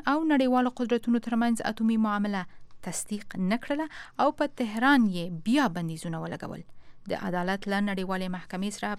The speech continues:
په ثبتې شوې عریضې کې ایراني چارواکو ویلي چې د ټرمپ د ادارې بندیزونه د تهران او واشنګټن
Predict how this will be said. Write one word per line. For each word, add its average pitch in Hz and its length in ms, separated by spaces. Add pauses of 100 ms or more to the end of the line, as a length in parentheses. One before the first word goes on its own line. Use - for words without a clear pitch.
په 202 140
ثبتې 185 480
شوې 285 200 (100)
عریضې 254 360
کې - 100 (460)
ایراني 277 320
چارواکو 254 440
ویلي 208 180
چې 214 180
د 190 60 (120)
ټرمپ 220 300
د - 40 (120)
ادارې 185 320
بندیزونه 180 500 (380)
د 233 220
تهران 254 420 (240)
او 294 80
واشنګټن 240 580